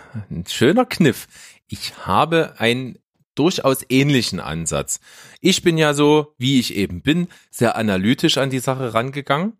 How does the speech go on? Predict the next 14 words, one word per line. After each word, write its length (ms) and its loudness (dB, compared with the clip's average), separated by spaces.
Mir 340 2
sind 220 -2
zwar 180 0
auch 240 0
so 160 -2
ein, 220 -2
zwei 180 0
Filme 300 0
sofort 340 -2
in 100 -2
den 200 0
Kopf 300 -4
gestoßen, 800 -4
aber 600 2